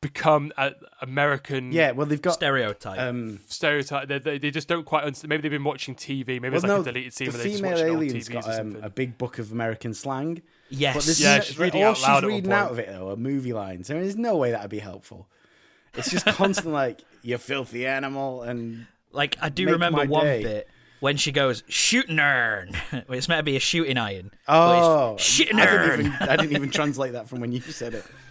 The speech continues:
Speaker 3: <laughs> I just thought, I thought it was pretty good.
Speaker 2: Long credits as well at the start,
Speaker 3: I was
Speaker 2: right?
Speaker 3: ju-, oh, I have the exact same. I was just about to say.
Speaker 2: Fucking
Speaker 3: Fuck
Speaker 2: long ass
Speaker 3: me.
Speaker 2: opening credits
Speaker 3: Yeah,
Speaker 2: then.
Speaker 3: <laughs> really long credits.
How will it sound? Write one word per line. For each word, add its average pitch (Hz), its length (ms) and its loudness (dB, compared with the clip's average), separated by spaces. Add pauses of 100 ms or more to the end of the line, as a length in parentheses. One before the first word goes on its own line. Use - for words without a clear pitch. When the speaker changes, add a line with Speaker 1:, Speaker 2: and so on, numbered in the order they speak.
(140)
Speaker 3:
<laughs> - 160 -4 (1040)
I 147 100 2
just 147 220 -4
thought, 139 220 0
I 139 100 -2
thought 139 160 -6
it 131 40 -4
was 131 100 -6
pretty 120 300 -8
good. 120 120 -6
Speaker 2:
Long 208 220 6
credits 175 420 2
as 131 100 -8
well 160 160 2
at 117 100 -6
the 117 60 -12
start, 160 280 2
Speaker 3:
I - 60 4
was - 80 2
Speaker 2:
right? 147 100 0
Speaker 3:
ju-, 180 120 4
oh, 277 320 2 (160)
I 233 80 2
have 226 120 2
the 208 80 -2
exact 190 400 2
same. 220 160 2
I 190 60 0
was 185 100 -2
just 247 240 0
about 214 220 0
to 185 80 -6
say. 196 280 0
Speaker 2:
Fucking 180 260 -4
Speaker 3:
Fuck 170 60 2
Speaker 2:
long 190 200 2
ass 226 200 4
Speaker 3:
me. - 60 2
Speaker 2:
opening 175 300 0
credits 202 220 6
Speaker 3:
Yeah, 165 140 4
Speaker 2:
then. 170 240 2
Speaker 3:
<laughs> 226 240 2
really 226 240 2
long 185 300 0
credits. 131 380 -2